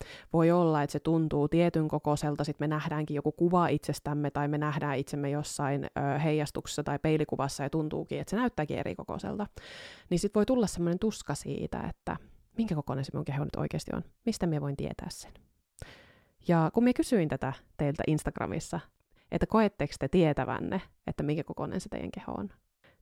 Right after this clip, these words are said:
niin aika harva vastasi, että tietää ja kokee tietävänsä, että minkä kokoinen se keho on.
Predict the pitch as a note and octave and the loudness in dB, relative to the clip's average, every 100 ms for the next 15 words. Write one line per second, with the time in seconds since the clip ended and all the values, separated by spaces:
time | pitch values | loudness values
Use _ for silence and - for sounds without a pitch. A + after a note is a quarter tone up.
0 | - F3 A#3 C#4+ F3 E3+ D#3+ C#3 C#3 - | -2 2 2 2 2 2 0 -2 -4 -8
1 | _ - D3 - - - - _ _ - | _ -4 -4 -2 -8 -10 -16 _ _ -8
2 | - - - - - - F3+ _ _ _ | -4 -4 -4 -6 -6 -6 -6 _ _ _
3 | C#3+ C#3+ - C3 - D#3 - - G3+ - | -2 -2 -2 -4 -2 -4 -4 -6 -6 -6
4 | F3 - F3+ - F#3+ G#3 F#3+ A3 - | -6 -6 -6 -4 -6 -6 -12 -16 -18